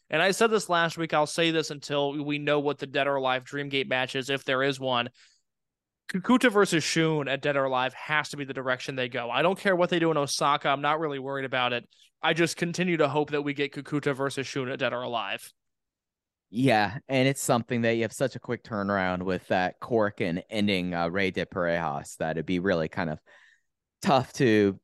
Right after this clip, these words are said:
Speaker 2: derive something unless we get something come out of Fukuoka. So my eyebrows up at the very least. Uh,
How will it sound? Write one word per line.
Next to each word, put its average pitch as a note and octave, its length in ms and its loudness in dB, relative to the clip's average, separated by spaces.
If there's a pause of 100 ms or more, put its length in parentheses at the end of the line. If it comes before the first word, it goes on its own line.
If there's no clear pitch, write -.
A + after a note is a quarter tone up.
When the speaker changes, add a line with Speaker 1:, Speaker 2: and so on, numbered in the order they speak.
Speaker 2:
derive A2 380 4
something A2 340 -2
unless G2 240 -2
we A2 80 -6
get G2 140 -6
something G#2+ 200 -6
come G2 200 -4
out F#2 280 -2
of F2+ 280 0
Fukuoka. F#2 720 0
So F2 340 0 (140)
my A2 200 0
eyebrows G2 640 2
up F#2 300 -4
at F#2 120 -6
the F#2 80 -8
very E2 300 -2
least. D#2+ 420 -8
Uh, F2+ 200 2